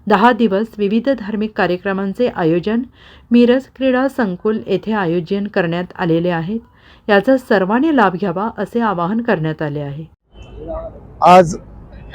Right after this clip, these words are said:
Speaker 2: प्रभू रामचंद्राची मिरज शहरामध्ये मोठी भव्य मिरवणूक निघाली आहे. ती मिरवणूक काहीच वेळात या ठिकाणी येते आहे. सुरेशभाऊ खाडे युवा मंचच्या वतीनं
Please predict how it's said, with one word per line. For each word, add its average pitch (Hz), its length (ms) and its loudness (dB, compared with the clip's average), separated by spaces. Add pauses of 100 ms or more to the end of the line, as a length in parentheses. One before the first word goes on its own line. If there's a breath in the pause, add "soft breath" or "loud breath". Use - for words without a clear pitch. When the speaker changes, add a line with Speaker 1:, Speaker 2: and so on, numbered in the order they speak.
(180)
Speaker 2:
प्रभू 185 260 10
रामचंद्राची 190 800 8 (920)
मिरज 175 320 10
शहरामध्ये 196 760 8 (540)
मोठी 175 280 6
भव्य 196 360 10
मिरवणूक 196 500 8 (800 soft breath)
निघाली 180 440 10
आहे. 185 260 10 (720)
ती 196 60 6
मिरवणूक 196 440 8
काहीच 196 240 8
वेळात 196 260 10 (760)
या 190 120 10
ठिकाणी 185 300 6
येते 175 300 8
आहे. 135 120 4 (760)
सुरेशभाऊ 196 580 8
खाडे 196 200 8
युवा 196 320 12
मंचच्या 190 420 6
वतीनं 185 420 6